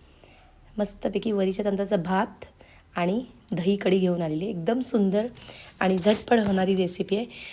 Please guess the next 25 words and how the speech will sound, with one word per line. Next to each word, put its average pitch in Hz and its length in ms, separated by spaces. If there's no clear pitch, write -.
तर 208 120
तुम्ही 208 260
ह्यासाठी, 214 480
मी 220 100
ही 226 140
रेसिपी 208 340
कशी 226 280
बनवली 214 300
त्यासाठी 196 280
माझा 190 200
पूर्ण 277 320
व्हिडिओ 214 320
नक्की 208 340
पहा. 147 280
तर 208 60
आता 208 140
हे 233 80
मी 240 320
छोटी 220 260
एक 214 160
वाटी 233 400
वरीचा 190 300
तांदूळ 180 300
घेतलेला 185 380
आहे. 190 180